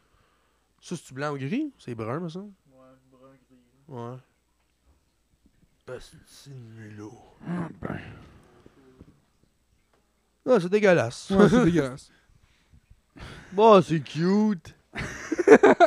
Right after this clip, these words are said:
Speaker 1: Hey, je pilerais dessus sans hésitation.
Speaker 4: Moi, j'aurais un écureuil.
Speaker 1: Non, moi, que je faisais, euh, quand on allait, euh, au coin, ou d'aller au primaire. C'était-tu au primaire ou au secondaire ?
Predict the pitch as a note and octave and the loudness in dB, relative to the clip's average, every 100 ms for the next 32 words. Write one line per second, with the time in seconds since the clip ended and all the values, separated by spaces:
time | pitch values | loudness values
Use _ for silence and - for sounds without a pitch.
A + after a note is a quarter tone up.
0 | - D4 A#3+ A3+ - C#4+ D#4 - B3+ F#4+ | 4 0 -2 -8 -12 -6 -4 -2 0 -2
1 | A#4 G4 G4+ F#4+ - D4 B3+ C4 A#3 - | 0 -2 4 4 4 2 0 -2 -4 -6
2 | - A#2 - - _ _ _ _ A3 B3 | -10 -18 -20 -20 _ _ _ _ -6 2
3 | G#3 F#3+ F3 D#3+ - C#3 A2+ D3+ G3 G#3+ | 4 4 2 -2 -6 -8 -6 -4 -4 -4
4 | - E3+ D#3 G3 G3+ E3 D#3+ F3 E3+ E3 | -4 -2 2 4 4 2 -2 -8 -10 -12
5 | D3 D3+ F3+ F3+ E3 C#3+ D#3 D#3 - E3 | -10 -4 -2 0 0 -2 -4 -6 -8 -10
6 | F#3+ F3+ D#3+ D#3+ F#3 D3+ - C#3+ D#3 F#3+ | -8 -8 -4 0 0 0 -2 0 0 0
7 | - C#3+ F3 D4 - C#4 A#3+ E3 D#3+ D#3 | -4 -6 -2 0 2 2 2 0 -2 -2
8 | F3 A3 | -4 -6